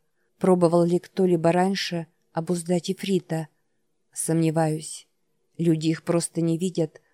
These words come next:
а джинны не могут одолеть эфирные сущности. Я оказалась единственной, кто был способен и увидеть Ифрита,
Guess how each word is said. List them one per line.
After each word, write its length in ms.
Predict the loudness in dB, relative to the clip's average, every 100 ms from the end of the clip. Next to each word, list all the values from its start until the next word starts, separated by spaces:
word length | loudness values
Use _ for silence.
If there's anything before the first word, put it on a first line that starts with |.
| _
а 100 | -4
джинны 320 | 0 0 2
не 160 | 2 2
могут 380 | 0 0 -2 -4
одолеть 420 | 0 0 0 -2
эфирные 480 | -6 -4 -2 -2 -2
сущности. 800 | -2 -4 -4 -6 -6 -12 -16 -16 _ _ _ _ _ _ _ _ _
Я 180 | -4 -4
оказалась 580 | -2 -4 -2 -2 -2 -4
единственной, 760 | -6 -2 -4 -4 -4 -4 -4
кто 260 | -6 -6 -2
был 140 | 0
способен 680 | -2 -2 -4 0 -2 0 -2 -6 -8
и 120 | 2
увидеть 540 | 4 4 2 0 -2 -4
Ифрита, 540 | -4 -2 -4 -4 -10